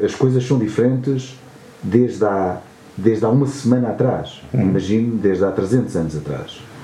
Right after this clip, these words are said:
Speaker 1: Ahm, há pouco tempo, eh, eh, foi, soube-se, eh, que, eh,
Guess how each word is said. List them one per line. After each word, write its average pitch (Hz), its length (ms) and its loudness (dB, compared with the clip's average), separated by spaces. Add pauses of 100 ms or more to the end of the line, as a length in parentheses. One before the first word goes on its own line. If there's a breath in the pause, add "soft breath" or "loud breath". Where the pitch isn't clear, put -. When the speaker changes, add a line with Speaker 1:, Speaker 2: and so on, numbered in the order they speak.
(400 loud breath)
Speaker 1:
Ahm, 82 760 0
há 73 40 -6
pouco 92 240 -2
tempo, 120 640 2
eh, 90 460 2 (400 loud breath)
eh, 87 140 2
foi, 87 760 0 (380)
soube-se, - 560 2
eh, 110 360 0 (120)
que, 113 400 2 (440 loud breath)
eh, 92 360 2